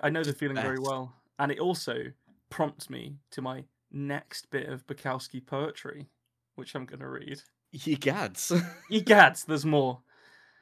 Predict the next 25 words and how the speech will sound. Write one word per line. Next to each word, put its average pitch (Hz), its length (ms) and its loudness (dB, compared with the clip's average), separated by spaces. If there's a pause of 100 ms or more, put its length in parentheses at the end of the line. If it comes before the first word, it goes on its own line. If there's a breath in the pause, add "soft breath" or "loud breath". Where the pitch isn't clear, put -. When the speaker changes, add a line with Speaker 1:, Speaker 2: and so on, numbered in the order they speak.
(1400 soft breath)
Speaker 1:
Uh, 143 460 6
yeah, 160 360 6
because 143 300 -2
it's - 160 -4
something 147 380 0
that, - 360 -6
um, 135 360 -2 (1400)
it's, - 320 -6
it's 147 220 -2
something 151 340 -4
that 139 140 -10
he'd 143 260 -6
possibly 139 500 -6
already 135 280 -6
identified 135 580 -8
as - 160 -14
well. 135 200 -6
So 127 300 -10 (200)
let's 147 140 -12
have 143 120 -6
a 135 60 -8
little 135 360 -16
listen 131 260 -16
to - 160 -14
it. - 100 -14